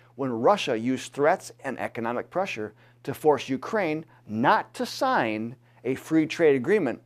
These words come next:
with the E U. Now we see a frustrated Putin using his military might to make up for lost ground over the last near decade.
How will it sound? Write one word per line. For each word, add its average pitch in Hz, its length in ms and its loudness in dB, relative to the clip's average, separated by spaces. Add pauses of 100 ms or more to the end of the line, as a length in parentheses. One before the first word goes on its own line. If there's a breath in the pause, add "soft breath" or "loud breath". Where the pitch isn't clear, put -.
with 139 240 -2
the - 160 -10
E 110 120 -4
U. 147 340 -4 (960 soft breath)
Now 151 320 6
we 135 180 2
see 170 300 -2
a 117 120 0
frustrated 156 680 2
Putin 110 420 -6 (280 soft breath)
using 160 360 0
his 117 160 -4
military 131 640 2
might 107 300 -2
to - 80 -10
make 131 200 0
up 131 140 -4
for 117 120 -4
lost 127 400 6
ground 160 400 2
over 127 180 -2
the 117 100 -2
last 127 380 2
near 123 260 -2
decade. 117 520 -6